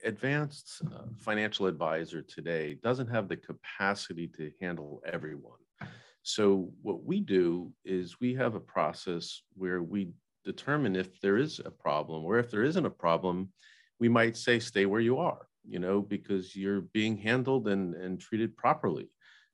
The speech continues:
We don't look to get everybody as a client. We look to get ones that need and will take our advice. And in some cases, um, there is a good fit where they may not be getting,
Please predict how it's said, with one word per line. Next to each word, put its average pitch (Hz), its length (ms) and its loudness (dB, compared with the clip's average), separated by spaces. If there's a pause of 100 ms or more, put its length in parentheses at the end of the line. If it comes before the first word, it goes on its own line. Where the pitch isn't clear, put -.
(120)
We 120 100 2
don't 151 260 4
look 143 320 0 (120)
to 98 240 2 (120)
get 107 260 4
everybody 95 600 2
as 87 180 -4
a - 60 -14
client. 80 520 -2 (120)
We 92 120 -4
look 98 260 -4
to 95 100 -6
get 92 380 0 (100)
ones 92 340 -2
that 85 280 0
need 95 420 0
and 90 160 0
will 80 180 -6 (140)
take 117 220 -2
our 85 140 2
advice. 71 640 -8 (680)
And 139 240 6
in 139 220 2
some 208 200 4
cases, 143 600 4
um, 113 400 6 (460)
there 117 160 6
is 123 160 8
a 113 40 4
good 120 220 6
fit - 480 0
where 95 280 0
they 98 240 4
may 104 220 0
not 117 260 4
be 95 140 0
getting, 90 540 2